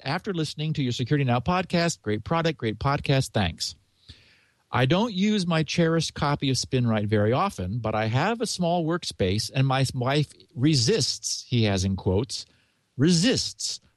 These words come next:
letting me clutter it up with spare machines. I just have my one main work machine. So when I have needed to run Spinrite, it's fairly intrusive because I lose access to my main machine." Since, of course, Spinrite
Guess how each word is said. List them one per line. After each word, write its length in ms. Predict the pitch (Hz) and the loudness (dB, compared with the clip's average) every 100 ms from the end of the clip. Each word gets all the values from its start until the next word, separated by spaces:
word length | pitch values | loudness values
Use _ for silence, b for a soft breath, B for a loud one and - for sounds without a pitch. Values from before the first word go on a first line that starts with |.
| - | -2
letting 280 | 127 214 214 | 2 2 2
me 120 | 208 | 0
clutter 400 | - 180 170 165 | 0 0 2 2
it 80 | 143 | 0
up 160 | 113 113 | -2 -4
with 160 | - 120 | -4 -4
spare 360 | - - 120 107 | -4 -2 0 0
machines. 720 | 117 - 226 123 80 - - _ _ _ b b b b | -2 0 2 2 -2 -8 -14 _ _ _ b b b b
I 120 | 113 | -2
just 300 | 113 127 123 151 | 2 2 2 2
have 180 | 175 160 | 2 2
my 180 | 160 | 0
one 500 | 165 139 113 92 120 - _ | 2 0 0 0 -2 -6 _
main 340 | 101 107 110 127 | 0 2 4 2
work 240 | 214 226 | 0 0
machine. 520 | 110 104 101 78 - - _ _ b b b | -4 -2 -4 -4 -8 -20 _ _ b b b
So 160 | - 151 | -2 0
when 120 | 156 | 2
I 80 | 147 | 2
have 240 | 139 151 | 2 2
needed 320 | 143 214 285 220 | 2 2 2 0
to 100 | 160 | 0
run 200 | 127 110 | 0 -2
Spinrite, 640 | - - 85 87 101 151 - _ _ | -2 -2 -2 -2 -4 -8 -12 _ _
it's 180 | 139 - | -2 -2
fairly 400 | - 180 220 214 | 0 2 2 2
intrusive 720 | 208 - - 247 - 78 110 - _ - - | -2 -2 0 0 0 -2 -4 -10 _ -20 -6
because 320 | 143 135 160 | -2 0 0
I 180 | 151 143 | 2 2
lose 400 | 147 143 190 196 98 | 2 2 0 -2 -4
access 580 | 147 233 - 104 113 | -6 -4 -2 -2 -2
to 120 | - 139 | -4 -2
my 180 | 127 | 2
main 280 | 123 107 98 | 2 2 2
machine." 600 | 110 120 226 247 95 - - _ _ - | 2 2 2 2 0 -4 -14 _ _ -8
Since, 260 | - 107 | -4 -4
of 60 | 104 | 0
course, 500 | 117 107 - - - | 0 0 -2 -6 -2
Spinrite 400 | 131 117 104 | 0 2 2